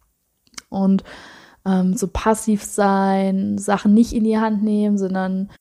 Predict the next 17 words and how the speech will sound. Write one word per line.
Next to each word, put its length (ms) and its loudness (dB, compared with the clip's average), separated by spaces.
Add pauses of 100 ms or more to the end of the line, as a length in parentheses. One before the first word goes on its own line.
(280)
einfach 320 -4
mal 180 2
entspannen, 720 2
faulenzen, 760 0
das 160 -4
sind 180 0
eben 260 -4
Eigenschaften, 840 -4
die 260 -2 (400)
meistens 400 -2
eher 240 0
als 180 -4
etwas, 500 -4
äh, 100 -2
Negatives 640 0
gesehen 400 0
werden. 400 2